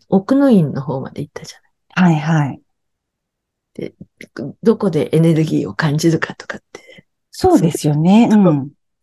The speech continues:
Speaker 1: みんなでよ-、横歩きしたりとかして。
Speaker 2: うん。そこはほら、貴船神社の奥宮ですよね。
Speaker 1: うん。うんうん。あ、そうそうそうそう。
Speaker 2: そう、だからそういうのも知らないと、
Speaker 1: うん。
Speaker 2: あの、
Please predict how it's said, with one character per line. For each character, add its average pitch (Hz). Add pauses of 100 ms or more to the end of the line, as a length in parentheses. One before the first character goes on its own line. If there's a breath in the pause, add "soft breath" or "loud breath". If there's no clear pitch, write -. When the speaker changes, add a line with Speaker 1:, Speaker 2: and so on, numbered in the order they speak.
(140)
Speaker 1:
み 190
ん 180
な 175
で 160 (540 soft breath)
よ-、 170
横 165
歩 156
き -
し -
た -
り -
と -
か -
し 240
て。 202
Speaker 2:
う 170
ん。 135 (240 loud breath)
そ 311
こ 330
は 359
ほ 302
ら、 - (240 soft breath)
貴 247
船 320
神 294
社 156
の 180
奥 202
宮 190
で 185
す -
よ 131
ね。 220
Speaker 1:
う 196
ん。 -
う 185
ん 165
う 180
ん。 165
あ、 160
そ -
う -
そ -
う -
そ -
う -
そ -
う。 - (420)
Speaker 2:
そ -
う、 -
だ 247
か -
ら 185
そ 392
う -
い 440
う -
の 320
も 190
知 233
ら 277
な 302
い 226
と、 170 (260 loud breath)
Speaker 1:
う -
ん。 175
Speaker 2:
あ 175
の、 151